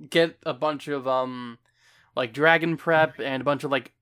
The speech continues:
at the start of the battle damage, so that way you could just burst down the raid boss and, you know, just be done with it. But this raid boss has way too much H P to be able to do that, so you actually have to invest a bit into defenses instead of just full-on offense like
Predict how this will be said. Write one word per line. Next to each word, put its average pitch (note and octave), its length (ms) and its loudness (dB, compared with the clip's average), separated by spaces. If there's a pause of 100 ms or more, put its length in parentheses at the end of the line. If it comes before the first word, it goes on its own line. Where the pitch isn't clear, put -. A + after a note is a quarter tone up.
(120)
at C#3+ 220 2
the D3 120 -12
start D3 320 2
of C3 120 -2
the C3+ 100 -4
battle C3+ 360 6
damage, E3 540 -2
so - 80 -12
that C#3+ 180 2
way D3+ 60 -2
you D3 100 -4
could B2 120 -16
just B2 180 -8
burst C3+ 280 -6
down C3+ 280 0
the B2 180 -10 (120)
raid C3+ 240 -4
boss C#3+ 260 2
and, B2 140 -10
you B2+ 60 -8
know, B2+ 100 -4
just A#2 240 -14
be C3+ 100 -6
done C3 220 -2
with C#3 120 -8
it. D3+ 220 -8 (420)
But D3+ 320 4
this E3+ 280 2
raid F3+ 180 4
boss D#3 200 4
has C#3 120 -6
way F3+ 260 6
too F#3 160 0
much D3+ 220 -2
H C3+ 180 -4
P D#3+ 180 -2
to C#3 60 -4
be B2+ 120 0
able A#2+ 160 -4
to A#2+ 80 -16
do C3 160 -2
that, A#2 200 -4
so B2+ 300 -4 (320)
you D3 80 2
actually D3 320 2
have C#3 180 0
to D3 160 -2
invest C3+ 400 0
a C3+ 60 -4
bit B2+ 220 -4
into C3 260 -8
defenses A#2+ 680 -4
instead A#2 260 -4
of A#2+ 80 -2
just A#2 220 -8
full-on B2 320 0
offense A2+ 420 0
like A#2+ 180 -6